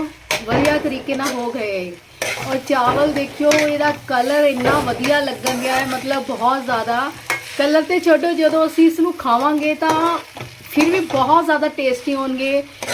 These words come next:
ਕਿਉਂਕਿ ਮੇਰੀਆਂ ਕੁੜੀਆਂ ਨੂੰ ਤੇ ਬਹੁਤ ਜ਼ਿਆਦਾ ਪਸੰਦ ਹੈ, ਖਾਸ ਕਰਕੇ ਮੇਰੀ ਵੱਡੀ ਕੁੜੀ ਨੂੰ। ਤੇ ਇਹ ਦੇਖੋ, ਚਾਵਲ ਦੇਖਿਓ ਕਿੰਨੇ ਵਧੀਆ ਹੋ ਗਏ ਤੇ ਵੱਖਰਾ ਵੱਖਰਾ ਦਾਣੇ ਹੋ ਗਏ ਨੇ। ਤੇ ਦੇਖੋ,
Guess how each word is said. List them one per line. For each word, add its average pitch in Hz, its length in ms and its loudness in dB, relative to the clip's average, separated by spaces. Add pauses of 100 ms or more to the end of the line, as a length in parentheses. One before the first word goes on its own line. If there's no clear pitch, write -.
ਕਿਉਂਕਿ 285 240 2
ਮੇਰੀਆਂ 302 680 2
ਕੁੜੀਆਂ 285 400 -2
ਨੂੰ 294 100 -2
ਤੇ 294 100 4
ਬਹੁਤ 240 320 2
ਜ਼ਿਆਦਾ 240 260 0
ਪਸੰਦ 262 360 -4
ਹੈ, 285 60 -2
ਖਾਸ 240 440 2
ਕਰਕੇ 294 260 0
ਮੇਰੀ 285 180 0
ਵੱਡੀ 240 320 -4
ਕੁੜੀ 208 200 -6
ਨੂੰ। 170 200 -4 (380)
ਤੇ - 180 -8
ਇਹ 330 180 2
ਦੇਖੋ, 339 640 2 (680)
ਚਾਵਲ 302 440 4
ਦੇਖਿਓ 311 340 0
ਕਿੰਨੇ 311 280 0
ਵਧੀਆ 285 340 2
ਹੋ 302 100 2
ਗਏ 294 140 0
ਤੇ 311 100 -2
ਵੱਖਰਾ 294 380 0
ਵੱਖਰਾ 294 300 0
ਦਾਣੇ 262 440 -2
ਹੋ 294 120 2
ਗਏ 285 140 0
ਨੇ। 294 160 2
ਤੇ 294 140 -4
ਦੇਖੋ, 254 520 -2